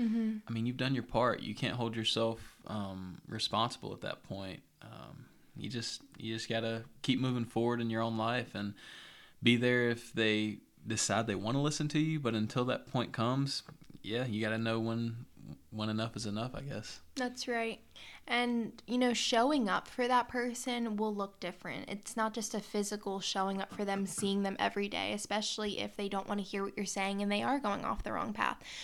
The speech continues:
Speaker 1: Showing up for them will be really sitting with the Lord and praying to him for them. And like John said, loving them from a distance, you know, being there for the, uh, for them from a distance. And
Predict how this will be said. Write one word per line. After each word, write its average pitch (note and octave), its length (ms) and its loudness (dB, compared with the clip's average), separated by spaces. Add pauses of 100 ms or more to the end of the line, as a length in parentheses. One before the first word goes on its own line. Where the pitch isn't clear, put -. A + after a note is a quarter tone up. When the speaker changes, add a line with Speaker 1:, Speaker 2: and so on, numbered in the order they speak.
(140)
Speaker 1:
Showing B3 420 4
up - 140 -2
for A3+ 160 0
them G#3 580 2
will A3+ 280 6
be G#3 360 0
really G#3+ 320 2
sitting G#3 360 0
with G#3 160 0
the F3+ 100 -2
Lord A#3 480 0 (420)
and A3 400 6
praying G#3+ 500 2
to A3+ 100 -2
him G3 420 0
for G3 360 -2
them. G3+ 380 0 (140)
And G3+ 580 2
like G#3+ 180 -2
John A#3 240 0
said, A#3+ 220 -2
loving A3+ 240 2
them B3+ 140 2
from B3+ 160 2
a A3 40 2
distance, - 600 -6
you G#3 60 2
know, G#3 160 2
being G#3+ 260 0
there A3 200 2
for - 140 -4
the, - 180 -4 (480)
uh, - 280 2
for A3+ 160 2
them G3+ 200 0
from G#3 280 2
a G3+ 40 2
distance. - 760 -4 (440)
And G#3+ 500 0